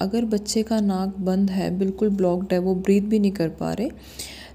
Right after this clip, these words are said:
तो आप बच्चे की नॉस्ट्रिल्स में टू टाइम्स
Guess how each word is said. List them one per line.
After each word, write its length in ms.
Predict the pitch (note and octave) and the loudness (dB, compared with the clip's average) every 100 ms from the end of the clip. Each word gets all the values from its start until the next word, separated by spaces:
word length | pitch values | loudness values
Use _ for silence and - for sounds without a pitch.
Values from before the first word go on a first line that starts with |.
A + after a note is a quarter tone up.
| - | -8
तो 180 | A#3+ A#3 | -6 -4
आप 140 | G#3+ A3 | -2 0
बच्चे 360 | G#3 G3+ G#3+ | 0 0 -2
की 140 | G#3 A3 | 0 0
नॉस्ट्रिल्स 760 | G#3 G3 G3+ - G#3+ G#3+ - | 2 0 -2 0 0 0 -2
में 200 | F#3+ C4+ - - - - - - - - | -4 -4 -8 -16 -20 -20 -20 -20 -20 -4
टू 160 | A#3+ B3 | 0 0
टाइम्स 580 | A#3+ G3+ G#3+ A#3 - | 0 -2 -2 -4 -6